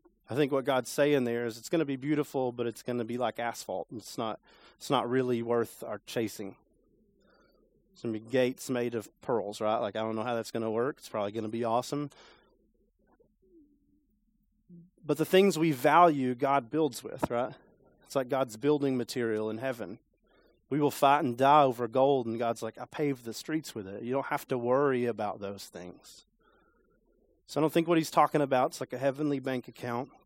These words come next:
And some of us, maybe we're like, "Well, it's, like, people that are going there, right? Like, m-, when, when my friends get there, and when that, that's the treasure," and I don't believe that.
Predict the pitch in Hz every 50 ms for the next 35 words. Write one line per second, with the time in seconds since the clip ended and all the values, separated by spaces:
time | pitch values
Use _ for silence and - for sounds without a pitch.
0 | _ _ _ _ _ _ _ _ _ _ _ _ _ _ - - 117 - - 156
1 | 160 156 147 135 135 139 143 143 - - 135 131 131 135 135 135 127 123 120 120
2 | 131 - - - - - - 139 143 151 - - - 151 135 - - - 170 160
3 | - 156 151 139 143 135 131 127 120 131 135 131 127 120 110 107 104 98 101 110
4 | 113 120 120 107 107 - - - - _ _ - 123 117 - - - 135 123 117
5 | 113 117 135 117 117 110 107 - - - - _ _ _ _ - - 110 - -
6 | 160 170 165 160 160 151 131 135 147 131 - 131 127 123 127 131 135 135 131 123
7 | 120 120 117 117 110 - - - - - - - - - _ - 131 135 135 120
8 | 117 139 151 - - - 135 131 - - 139 135 131 117 131 131 123 127 131 123
9 | 127 143 143 131 127 127 135 151 165 151 120 107 - - -